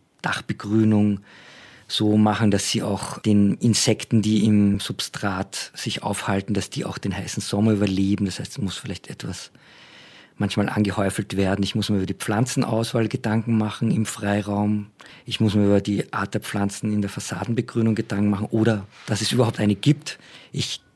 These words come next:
kann mir Gedanken machen darüber, welche Nistbausteine baue ich in die Fassade ein. Diese Maßnahmen sind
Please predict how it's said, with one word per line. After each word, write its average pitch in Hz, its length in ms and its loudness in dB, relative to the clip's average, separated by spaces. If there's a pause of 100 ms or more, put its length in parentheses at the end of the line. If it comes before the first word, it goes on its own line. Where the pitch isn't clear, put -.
kann 113 200 2
mir 113 120 6
Gedanken 110 360 2
machen 110 240 4
darüber, 101 340 0
welche 101 640 0
Nistbausteine 107 920 0
baue 101 240 -4
ich 101 100 -6
in 113 60 -2
die 104 60 -4
Fassade - 480 -4
ein. 113 260 0 (580)
Diese 123 300 6
Maßnahmen 104 540 2
sind 98 420 0